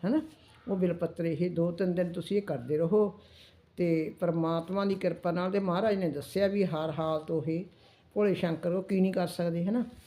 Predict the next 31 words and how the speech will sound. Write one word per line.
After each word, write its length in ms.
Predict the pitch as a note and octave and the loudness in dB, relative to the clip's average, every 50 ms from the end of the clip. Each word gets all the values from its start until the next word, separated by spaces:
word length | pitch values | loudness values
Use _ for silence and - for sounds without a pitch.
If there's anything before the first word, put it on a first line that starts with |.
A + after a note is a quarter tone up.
| - - - - - | -20 -20 -20 -8 -2
ਉਹ 200 | F#3 F#3+ F#3+ F#3 | 0 0 2 2
ਨਸ਼ਾ 340 | E3 D#3+ E3 - - E3 D#3 | 2 0 0 0 0 -2 -2
ਛੁਡਾ 320 | - E3 D3 D3 D3 D3 | -2 -4 -4 -2 -2 -2
ਦੇਣਗੇ, 240 | D#3 E3+ F3+ F#3 F3+ | -2 0 0 0 0
ਤੇ 120 | E3 F3 | -2 -2
ਤੁਸੀਂ 440 | E3 - D#3 C#3 - - D#3 D3+ D#3 D#3 - - - - - - - - - - - | -6 -6 -8 -8 -6 -4 -6 -6 -6 -8 -14 -20 -20 -20 -20 -20 -20 -20 -18 -10 -4
ਪਰਮਾਤਮਾ 680 | E3 E3 E3 E3 E3 D#3+ D#3 D#3 D#3 E3 D#3+ D#3 D#3 D#3 | -2 0 2 2 2 0 0 -2 -2 -2 -2 0 0 0
ਦੀ 320 | D3+ C#3+ D#3 D#3 D3+ D3 | 0 0 0 0 -2 0
ਕਿਰਪਾ 360 | D3+ E3+ E3 E3 - - D#3+ | 0 0 -2 -2 -2 -2 -2
ਨਾਲ 160 | D3+ D3+ D3 | -2 -2 -4
ਸੁੱਖ 220 | D3 - - D3 - | -4 -6 -8 -10 -8
ਸ਼ਾਂਤੀ 500 | - - D#3 D3 C#3+ C#3 C#3 E3 D3 C#3 | -6 -4 -4 -4 -4 -4 -2 -2 -2 -2
ਨਾਲ 120 | C#3+ C#3+ | -2 -4
ਆਪਣੀ 180 | C#3+ C3+ C#3+ C#3 | -4 -4 -4 -4
ਜ਼ਿੰਦਗੀ 260 | C#3+ C#3+ D3 D#3 F3 | -2 -2 -2 -2 -2
ਬਤੀਤ 260 | F3+ E3+ F#3+ F#3 F3+ | -2 -2 -2 -4 -4
ਕਰੋਗੇ, 380 | - G3 F#3 F#3 F#3+ G3 F#3+ F#3 | -2 0 0 0 2 2 2 2
ਹੈ 60 | G#3+ | 4
ਨਾ? 200 | B3+ E4 D#4+ - - - - - - - - - - - - | 4 2 2 0 -2 -14 -20 -20 -20 -20 -20 -20 -14 -2 2
ਤੇ 180 | G3+ G#3 G#3 - | 2 2 2 2
ਇਹਨੂੰ 360 | - G#3+ A3+ A#3 A#3 A3+ G#3 | 2 4 4 6 6 6 4
ਤੁਸੀਂ 420 | E3+ - - F#3 - G#3+ G#3 F#3+ D#3 | 2 -2 -4 0 4 4 4 4 4
ਜ਼ਰੂਰ 440 | D#3+ E3+ F3+ G3+ A3+ A#3+ A#3+ A#3+ A#3 - - - - - - | 2 2 4 4 4 6 4 4 2 0 -10 -18 -20 -14 -8
ਕਰਕੇ 340 | - C#3+ B2+ B2 - - F#3+ | -6 -6 -6 -4 -2 -2 2
ਦੇਖੋ। 400 | F#3+ G#3+ G3+ G3+ - A3 A3 G#3+ | 4 4 2 2 2 0 2 2
ਦੇਖੋ, 280 | F#3+ G3 F#3+ G3 - G3+ | 4 2 2 2 2 -2
ਫਲ 260 | G3 - F3+ F3 E3+ | 0 2 0 0 0
ਪਰਮਾਤਮਾ 600 | F3 - F#3 F3+ F3 E3 D#3 C3+ - - D#3+ E3 | 2 0 0 2 2 2 0 0 -2 -2 0 0
ਨੇ 80 | E3+ F3 | 2 2
ਦੇਣਾ 200 | G3 G#3+ A3 A3+ | 2 2 2 2
ਹੈ, 160 | A3 G#3 | 2 2